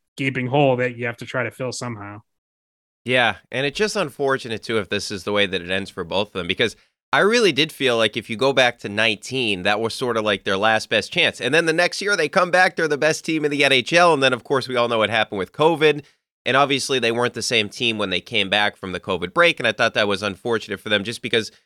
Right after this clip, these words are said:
Speaker 2: they're an older team, so it's gonna take them a little bit longer. We all know what happened with Pastrnak during that whole bubble run as well.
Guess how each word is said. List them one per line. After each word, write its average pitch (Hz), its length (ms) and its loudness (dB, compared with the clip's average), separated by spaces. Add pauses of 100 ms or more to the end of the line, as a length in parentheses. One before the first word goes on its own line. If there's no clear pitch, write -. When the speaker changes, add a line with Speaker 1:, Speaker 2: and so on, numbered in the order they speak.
(200)
Speaker 2:
they're 139 180 2
an 127 60 2
older 143 300 4
team, 120 280 -2
so 117 160 -4
it's 110 140 -4
gonna 123 180 -2
take 117 240 -4
them 110 160 -2
a 104 40 -4
little 104 180 -2
bit 98 260 0 (220)
longer. 135 360 2
We 120 120 0
all 110 100 4
know 107 120 0
what 98 100 -2
happened 95 280 -2
with 85 120 -10
Pastrnak 127 560 0
during 120 160 -2
that 104 140 2
whole 107 120 -4
bubble 98 360 -2
run 95 320 -2 (320)
as 107 160 -2
well. 165 260 4